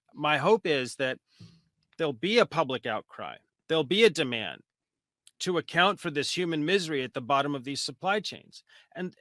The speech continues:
and we mustn't forget, it's not just the human destruction, which is beyond measure, but there's a massive destruction of the environment in the Congo. These mines,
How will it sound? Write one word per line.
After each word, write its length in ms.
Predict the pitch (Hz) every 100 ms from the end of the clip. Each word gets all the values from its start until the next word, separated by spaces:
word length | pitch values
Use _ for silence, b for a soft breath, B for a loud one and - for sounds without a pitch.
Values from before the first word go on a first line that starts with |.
| 180
and 80 |
we 80 | 190
mustn't 380 | 208 226 254 240
forget, 340 | 170 156 113 - _ _ _ _ _ _ _ _ _ _ _ _ _ _ _ _ _ _
it's 180 | 175 -
not 180 | 220 240
just 260 | - 214 -
the 60 |
human 580 | 147 - 196 185 120 90 -
destruction, 640 | 135 - 127 - - - _ _ _ _ _ _ _ _ _
which 200 | 135 -
is 140 | 143
beyond 380 | - 160 156 135
measure, 340 | 113 110 - _ _ _ _ _ _ _ _ _ _ -
but 140 | 170
there's 200 | 220 214
a 80 | 202
massive 760 | 160 170 190 208 - 135 101 _ _ _ _ _
destruction 500 | 151 - 175 151 156
of 80 | 127
the 120 | 143
environment 580 | 135 147 208 214 104 - _ -
in 140 | 143
the 80 | 127
Congo. 500 | 127 117 101 - - _ _ _ _ _ _ _ _ -
These 220 | 226 165
mines, 580 | 180 233 117 90 -